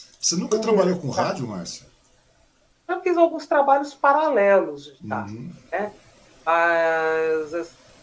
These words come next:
Speaker 2: é, eu queria poder, assim, me dedicar mais. Agora eu venho trabalhando, assim, com alguns vídeos, né? Porque hoje na comunicação digital, grande pegada aí,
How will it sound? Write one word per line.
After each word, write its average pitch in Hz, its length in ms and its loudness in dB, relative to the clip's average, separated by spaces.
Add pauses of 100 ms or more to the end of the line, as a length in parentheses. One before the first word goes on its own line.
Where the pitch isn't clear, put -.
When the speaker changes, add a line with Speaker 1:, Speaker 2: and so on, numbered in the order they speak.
(760)
Speaker 2:
é, 165 500 -2
eu 214 120 0
queria 262 500 -2 (680)
poder, 247 340 2
assim, 254 160 -8
me 240 120 -8
dedicar 254 540 0
mais. 196 800 0 (500)
Agora 285 420 6
eu 294 120 2
venho 277 200 -2
trabalhando, 240 500 4
assim, 220 180 -6
com 220 100 0
alguns 226 360 0
vídeos, 233 280 -14 (840)
né? 214 100 2
Porque 202 280 -4
hoje 196 220 2
na 185 140 0
comunicação 180 720 -4
digital, 170 420 -4
grande 170 280 -6
pegada 156 600 -6
aí, 151 320 -4